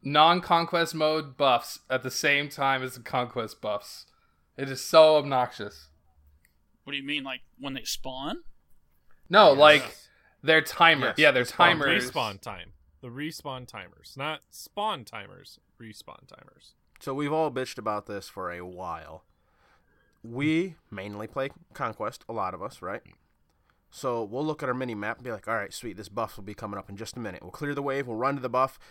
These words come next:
Speaker 3: and fucking sit there, and three more waves show up to meet before the buff actually spawns."
Speaker 1: Exactly.
Speaker 3: "Oh, yeah, that's right, I forgot. They take fucking forever."
Speaker 1: Yeah, make this
Speaker 3: Yeah.
Speaker 1: change, please.
Speaker 4: Mm-hmm.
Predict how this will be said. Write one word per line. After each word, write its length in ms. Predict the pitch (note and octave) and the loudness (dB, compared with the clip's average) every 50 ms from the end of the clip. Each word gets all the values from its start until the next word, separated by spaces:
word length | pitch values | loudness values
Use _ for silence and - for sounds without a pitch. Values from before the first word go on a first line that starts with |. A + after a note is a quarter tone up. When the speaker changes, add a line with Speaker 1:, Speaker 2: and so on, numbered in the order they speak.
| - _ _ | -20 _ _
Speaker 3:
and 160 | - - G2+ - | -16 -16 -12 -6
fucking 320 | - A#2+ A#2+ - C3 A#2 | -4 -4 -4 -4 -8 -12
sit 240 | - - C#3 B2+ - | -10 -10 -10 -10 -8
there, 140 | - A#2+ A2 | -8 -6 -6
and 140 | G#2+ G#2 | -8 -10
three 180 | - A#2 B2+ C3 | -10 -10 -8 -6
more 180 | B2 B2+ A#2+ A#2 | -4 -4 -4 -2
waves 240 | A2+ A#2 A2+ A2 G#2+ | -2 -4 -6 -6 -8
show 200 | - - G#2 G2+ | -10 -8 -8 -8
up 120 | G2 - - | -8 -10 -12
to 80 | A2 | -12
meet 220 | G2+ G#2 G2+ - - | -12 -12 -12 -14 -16
before 260 | F#2 - - G#2 G2+ | -18 -16 -12 -12 -10
the 100 | G2 G2 | -10 -10
buff 220 | F#2 G2+ G2+ - - | -10 -10 -12 -10 -10
actually 320 | G2+ G2 - - - G3 | -12 -14 -14 -16 -18 -4
spawns." 160 | - - B3 | 2 4 4
Speaker 1:
Exactly. 560 | B3+ A#3 B3+ D4+ D#4 E4+ D#4+ - - G3 F3 C#3 | 4 6 8 10 10 10 8 8 6 4 4 4
Speaker 3:
"Oh, 540 | B2+ B2+ B2+ B2+ B2 B2 A#2 A2 G#2+ G2 F#2+ | 4 2 0 0 0 0 0 0 -2 -4 -4
yeah, 300 | G2+ A2+ A#2 A2+ A2 G#2+ | -4 -4 -4 -4 -4 -6
that's 240 | G#2+ G#2+ - - | -6 -8 -10 -6
right, 200 | A#2 A2+ G#2+ G#2 | -6 -4 -4 -4
I 60 | G2 F#2 | -6 -10
forgot. 420 | - - G#2 A2 A2 G#2 G2+ - | -12 -12 -10 -8 -6 -6 -6 -8
They 120 | - F#2 | -12 -16
take 280 | F#2 - A#2 G2+ G2 - | -16 -14 -14 -14 -14 -16
fucking 540 | - - G#2+ G#2+ A2+ A#2 - - B2 A#2+ A#2+ | -14 -10 -8 -6 -6 -8 -8 -10 -10 -10 -10
forever." 1300 | - - A#2+ A#2 A#2+ A#2+ B2 B2 B2+ C3 C3 C3+ C3 A#2+ C#3 C#3+ D3 D3 D3 D3 C#3+ C#3+ C#3 B2+ - _ _ _ _ _ _ _ _ _ _ _ _ _ _ _ _ _ _ _ _ _ _ _ _ _ _ _ _ _ _ _ _ _ _ _ _ _ _ _ _ _ _ _ _ _ _ _ _ _ _ _ _ _ _ _ - | -10 -8 -4 -2 -2 0 0 0 0 0 0 0 0 -2 0 0 2 2 2 2 0 0 -2 -4 -6 _ _ _ _ _ _ _ _ _ _ _ _ _ _ _ _ _ _ _ _ _ _ _ _ _ _ _ _ _ _ _ _ _ _ _ _ _ _ _ _ _ _ _ _ _ _ _ _ _ _ _ _ _ _ _ -6
Speaker 1:
Yeah, 140 | C3+ C3+ C3 | 0 0 2
make 220 | B2+ D3+ F#3 G3 - | 6 6 4 4 4
this 200 | A3 G#3 F#3 E3+ | 0 0 0 0
Speaker 3:
Yeah. 60 | - | -2
Speaker 1:
change, 400 | - E3 D#3 C#3 A2+ G2 - - | 2 2 2 2 2 -2 -8 -10
please. 540 | - G#2+ G#2 G#2 A2+ - - - - - _ _ _ _ _ _ _ _ _ _ _ _ _ B2+ | -8 -8 -6 -6 -8 -10 -14 -18 -20 -20 _ _ _ _ _ _ _ _ _ _ _ _ _ -20
Speaker 4:
Mm-hmm. 240 | B2 A2 A2 C3 | -20 -20 -20 -20